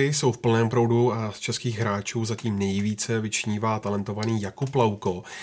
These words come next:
Osmnáctiletý útočník na sebe upozornil v dresu Bostonu, který ho v červnu draftoval na sedmasedmdesátém místě.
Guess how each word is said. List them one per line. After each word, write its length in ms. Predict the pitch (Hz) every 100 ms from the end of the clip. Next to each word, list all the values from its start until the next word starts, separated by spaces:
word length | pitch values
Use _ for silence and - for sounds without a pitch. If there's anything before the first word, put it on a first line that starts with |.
| - -
Osmnáctiletý 760 | 101 117 107 104 - 113 120
útočník 540 | 120 117 117 - 113 113
na 80 | 107
sebe 260 | - 117
upozornil 600 | - - 113 107 110 110
v 60 | 110
dresu 320 | 107 - 123
Bostonu, 640 | 104 101 - - 113 113
který 260 | 113 110 104
ho 60 | 104
v 80 |
červnu 380 | - 110 101 107
draftoval 500 | 101 95 - 107 104
na 120 | 110
sedmasedmdesátém 1160 | 104 - 98 104 - 101 101 98 110 107 123 131
místě. 580 | 127 101 - - 92